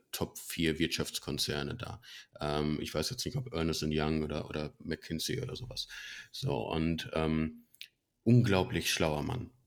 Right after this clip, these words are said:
Unglaublich schlauer Mann. Ähm, super situiert,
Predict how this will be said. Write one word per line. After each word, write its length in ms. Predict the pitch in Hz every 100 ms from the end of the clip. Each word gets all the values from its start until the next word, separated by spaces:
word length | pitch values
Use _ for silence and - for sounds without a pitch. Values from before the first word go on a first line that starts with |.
| _ _ -
Unglaublich 600 | 101 104 92 80 - -
schlauer 360 | - 78 78
Mann. 440 | 78 90 98 95 - _ _ _ _ _ - -
Ähm, 600 | 85 82 80 78 - -
super 440 | - - 101 107 90
situiert, 760 | 95 - 95 90 92 92 -